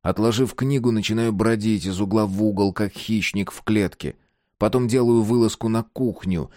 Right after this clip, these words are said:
стараясь не разбудить домашних, тем самым избегая нежелательных расспросов. Вернувшись в свою комнату с большой кружкой горячего кофе, устраиваюсь на подоконнике у открытого окна и обжигаю напитком глотку.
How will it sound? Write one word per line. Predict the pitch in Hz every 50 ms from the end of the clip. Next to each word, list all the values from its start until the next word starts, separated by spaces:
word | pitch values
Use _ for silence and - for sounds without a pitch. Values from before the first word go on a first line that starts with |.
| _ -
стараясь | - - - 123 117 120 120 113 98 -
не | 110 113
разбудить | 113 113 101 101 107 117 107 117 107 101
домашних, | 104 113 113 117 120 110 95 - - 98 90 -
тем | - 110 104 104
самым | 101 - 135 123 123 117 113 120
избегая | 113 95 95 110 117 104 120 131 123 107 95 95
нежелательных | 98 98 87 95 104 101 98 90 - 92 92 90 - -
расспросов. | 90 87 - - - - 92 85 76 - 76 67 - - _ _ _ _ _ _ _ _ _ _ _ _ _ -
Вернувшись | 85 87 104 104 113 113 107 90 - - 92 80 -
в | -
свою | - - 87 85 87 90
комнату | - - - 104 101 104 101 98 92 - 87
с | 82 80
большой | 78 87 85 82 - - 92 82 -
кружкой | - 87 90 82 - - 80 73
горячего | 65 71 82 80 82 85 78 - - 71 69 65
кофе, | - - - 95 90 - - 76 64 - _ _ _ _ _ _ -
устраиваюсь | - 82 - - 117 117 117 110 104 98 95 87 - -
на | 92 82
подоконнике | - 87 82 80 92 87 - 107 98 90 82 78 71 - - 76
у | 73
открытого | 73 73 - - - 90 85 - 90 82 82 80 80
окна | 76 - 85 85 80 78 71 67
и | 65
обжигаю | 65 64 73 73 78 73 60 82 85 87 82 80
напитком | 78 73 69 - - - 71 - - - 73 71 71 69
глотку. | 65 73 69 71 69 65 - - - - 53 -